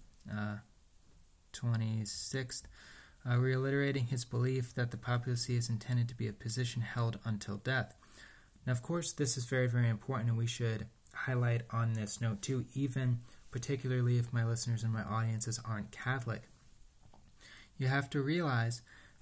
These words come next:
that when you do choose God, when you do choose faith, it is until death, because often this,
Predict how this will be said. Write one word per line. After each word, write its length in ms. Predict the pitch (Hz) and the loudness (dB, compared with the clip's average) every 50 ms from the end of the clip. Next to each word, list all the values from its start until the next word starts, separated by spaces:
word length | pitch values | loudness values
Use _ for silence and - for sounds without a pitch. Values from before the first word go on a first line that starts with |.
| - | -2
that 180 | - 131 131 - | -2 0 0 2
when 220 | 147 139 135 135 143 - 139 | 2 0 0 0 -2 -4 -2
you 240 | 131 143 160 180 180 | 2 4 4 4 4
do 320 | 147 - 147 151 151 147 | 4 4 6 6 6 6
choose 320 | 147 - - 127 120 117 - | 4 2 2 2 2 2 2
God, 340 | - 113 101 - - 117 - - - - - - - - - - - | 0 0 0 0 -2 -6 -8 -10 -14 -16 -16 -20 -20 -20 -14 -6 -2
when 120 | 135 131 | 0 0
you 160 | 135 135 131 | 2 2 0
do 320 | 123 120 127 139 143 143 139 | 0 2 2 4 4 4 4
choose 340 | 131 - - 131 127 120 | 2 0 -2 0 0 -2
faith, 400 | - - 127 123 113 110 110 - - - - - - - - - - - | -2 0 2 2 2 2 0 -4 -10 -16 -20 -20 -20 -20 -20 -20 -8 0
it 160 | 123 123 120 | 2 2 2
is 320 | 120 - 123 120 117 120 123 | 2 2 2 2 2 2 2
until 240 | 117 120 117 110 | 0 0 -2 -2
death, 320 | 101 107 117 110 98 - - | -2 0 0 0 -2 -4 -8
because 240 | - - 117 107 - - - | -12 -8 -8 -8 -4 2 2
often 320 | 147 160 156 - 156 143 | 4 4 4 2 0 0
this, 180 | 139 135 - | 0 0 -2